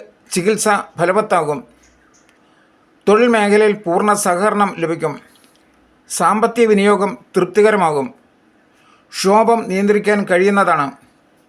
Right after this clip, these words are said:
ഊഹക്കച്ചവടത്തിലും ലോട്ടറിയിലും നേട്ടമുണ്ടാകും.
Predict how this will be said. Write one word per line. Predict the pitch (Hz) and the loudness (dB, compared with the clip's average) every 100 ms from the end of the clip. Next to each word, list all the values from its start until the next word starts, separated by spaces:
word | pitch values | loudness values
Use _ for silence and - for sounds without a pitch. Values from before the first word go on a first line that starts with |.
| _ _ _ _ _ _ _ 156 | _ _ _ _ _ _ _ 0
ഊഹക്കച്ചവടത്തിലും | 220 233 233 226 208 202 202 202 - | 2 2 0 0 0 0 0 -2 -2
ലോട്ടറിയിലും | 160 185 214 202 190 - | -2 0 0 2 -2 -4
നേട്ടമുണ്ടാകും. | 165 175 202 180 151 127 | -4 -2 -2 0 -2 -4